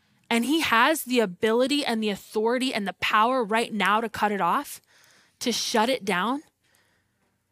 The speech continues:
Yeah, that you just felt, that's fear of the Lord. That's, oh my gosh. But because he loves you,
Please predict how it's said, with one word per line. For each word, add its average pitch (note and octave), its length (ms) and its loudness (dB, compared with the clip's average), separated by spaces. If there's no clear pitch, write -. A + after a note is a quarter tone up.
Yeah, F#3 320 -6
that F#3 220 -10
you G#3 40 -10
just G3+ 200 -10
felt, G3 180 -8
that's G#3 180 -8
fear G#3+ 180 -8
of F#3 40 -8
the E3 60 -10
Lord. E3+ 340 -12
That's, F#3 180 -10
oh G#3+ 280 -14
my F#3 100 -12
gosh. - 480 -14
But A#3+ 120 -12
because B3 340 -6
he G#3+ 100 -4
loves G3 420 -6
you, F#3 300 -8